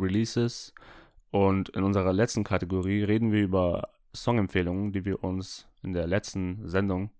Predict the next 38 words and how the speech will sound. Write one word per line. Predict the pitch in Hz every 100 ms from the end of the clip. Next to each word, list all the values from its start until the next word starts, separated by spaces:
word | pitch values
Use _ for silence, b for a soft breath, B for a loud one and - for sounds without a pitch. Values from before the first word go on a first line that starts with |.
| b b b -
ähm, | 87 82 80 76 -
gegeben | - 90 104 90
haben. | 85 95 - _
Die | -
gab | 87 98 -
es |
natürlich | 90 82 78 -
diesmal | 82 80 76
nicht. | 90 - _ -
Die |
haben | 87 80
wir |
uns | 76 -
vor | - 95
der | 87
Sendung | 78 76
gegeben. | 76 73 76 85 - B B B B B
Und | 98 87 85 85 85 - - -
genau, | 101 82 80
die | 98
besprechen | 98 - 120 127
wir, | 117 113 113
analysieren | 98 92 107 113
wir | 107
teilweise. | 104 101 95 98 98 92 - _ _ _ _ - _ -
Und | 80 82 85
ich | 98
würde | 110 110
sagen, | 95 98 101 107 110 -
wir | 87
fangen | - 95
einfach | - 104 98
mal | 95
an | 69 101
mit | 98
unserer | - 90 - -
allerersten | 101 - 95 -
Kategorie. | - - 104 92 90 110